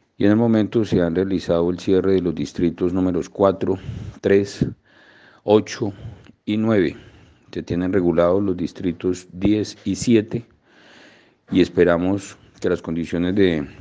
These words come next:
las bocatomas con las turbiedades mejoren para rehabilitar de nuevo las, la misma y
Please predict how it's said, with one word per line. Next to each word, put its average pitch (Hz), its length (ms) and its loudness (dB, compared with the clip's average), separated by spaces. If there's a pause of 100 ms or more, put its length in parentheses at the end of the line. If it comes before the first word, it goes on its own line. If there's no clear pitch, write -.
(320)
las 78 240 0
bocatomas 92 840 -2 (920)
con 98 180 0
las 101 160 0
turbiedades 104 500 2
mejoren 92 440 -2
para 82 360 -4 (400)
rehabilitar 76 680 0
de 85 120 0
nuevo 82 440 -2
las, - 260 -6 (100)
la 82 140 -4
misma 85 460 -2
y 73 300 -4